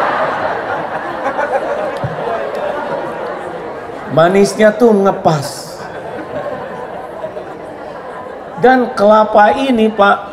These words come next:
eh, dengar, ini penting hadirin, karena ki-, kita minum, monyet minum, kambing minum. Harus ada bedanya dong.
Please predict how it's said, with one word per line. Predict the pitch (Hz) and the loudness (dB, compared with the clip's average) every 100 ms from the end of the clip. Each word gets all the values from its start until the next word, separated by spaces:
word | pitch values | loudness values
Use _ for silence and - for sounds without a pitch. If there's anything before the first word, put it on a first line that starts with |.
| - - - - - - - - - - - 147 | -16 -16 -18 -20 -20 -20 -18 -16 -16 -18 -2 2
eh, | 156 | 4
dengar, | 143 151 175 139 - - | 4 4 2 2 -10 -2
ini | 160 202 | 0 2
penting | 190 185 190 180 | 2 4 4 6
hadirin, | 139 120 139 165 | 6 4 4 2
karena | - 147 170 175 - | 4 4 6 4 2
ki-, | 156 160 - - - | 2 2 0 -10 2
kita | 160 160 185 | 2 6 6
minum, | 180 151 143 160 147 | 6 4 4 4 4
monyet | 110 123 147 156 180 175 | 2 4 4 6 4 4
minum, | 131 143 147 165 131 107 - - - | 2 4 4 4 4 0 -4 -6 2
kambing | 135 143 165 180 160 | 4 6 8 8 6
minum. | 139 139 165 143 110 - - - - - - - - - | 6 6 6 4 0 -4 -8 -10 -10 -8 -10 -10 -12 -8
Harus | - 185 196 | 2 4 6
ada | 185 180 | 6 6
bedanya | 175 180 202 240 240 | 6 8 8 8 8
dong. | 175 202 247 - | 8 6 4 -2